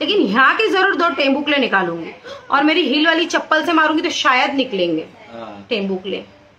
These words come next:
Speaker 2: सही
Speaker 1: है ना?
Speaker 2: बात है।
Speaker 1: तो ऐसे इंसान को ना हील वाली चप्पल से मारेंगे तो ज्यादा अच्छा रहता है।
Speaker 2: चप्पल से मारो फुल।
Speaker 1: हाँ, लेकिन पापा जी,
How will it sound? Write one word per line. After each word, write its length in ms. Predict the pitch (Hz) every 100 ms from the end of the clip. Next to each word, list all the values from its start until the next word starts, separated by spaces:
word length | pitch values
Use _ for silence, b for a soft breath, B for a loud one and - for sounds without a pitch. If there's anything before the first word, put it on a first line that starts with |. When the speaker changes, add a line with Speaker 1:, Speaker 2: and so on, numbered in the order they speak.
| _ _ _ _ _ _ _ _ _ _ _
Speaker 2:
सही 140 | 139 156
Speaker 1:
है 80 | 147
ना? 100 | -
Speaker 2:
बात 100 | 113
है। 100 | 101 - _ _ _ _ b b b -
Speaker 1:
तो 200 | 277 285
ऐसे 320 | 285 285 311
इंसान 380 | 330 311 320 302
को 140 | 320
ना 100 | 320
हील 240 | 339 269 277
वाली 200 | 285 302
चप्पल 320 | 285 277 277
से 120 | 294
मारेंगे 320 | 277 254 262
तो 60 | 294
ज्यादा 320 | 220 214 208
अच्छा 260 | 220 - 202
रहता 240 | 170 160
है। 180 | 165 - _ _ -
Speaker 2:
चप्पल 300 | 143 180 170
से 140 | 180
मारो 380 | 160 143 143 135
फुल। 300 | 147 147 127 -
Speaker 1:
हाँ, 280 | 190 180 190
लेकिन 240 | 233 247
पापा 580 | 240 233 254 285 311 311
जी, 540 | 285 311 320 311 311